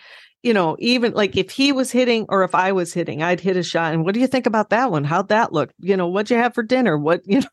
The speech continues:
know, like, I mean, I never, there was never silence when, when we were together. And it was banter. It was back and forth. He had this really dry,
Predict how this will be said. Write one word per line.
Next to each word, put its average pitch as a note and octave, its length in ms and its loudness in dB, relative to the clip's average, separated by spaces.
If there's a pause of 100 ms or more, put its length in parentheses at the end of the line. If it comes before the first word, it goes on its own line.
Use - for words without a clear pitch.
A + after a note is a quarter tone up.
know, D4 220 2
like, - 340 -2 (540)
I B3+ 180 2
mean, A#3+ 400 -2 (180)
I B3+ 580 0 (140)
never, A#3 960 -2 (240)
there C4+ 180 2
was C#4 200 0
never C4+ 360 2
silence D#3+ 640 -2
when, F3 320 0
when F3 300 -2
we F3 120 2
were D#3 140 -2
together. C3+ 580 -6 (760)
And A3+ 160 2
it A3+ 100 2
was F#3+ 160 0
banter. G3+ 680 0
It D3 60 -2
was E3+ 160 -4
back F#3 360 0
and F#3 160 -4
forth. E3 360 0
He G3 120 -4
had F#3 200 0
this E3 260 -4
really F#3+ 500 2 (240)
dry, F#3 720 0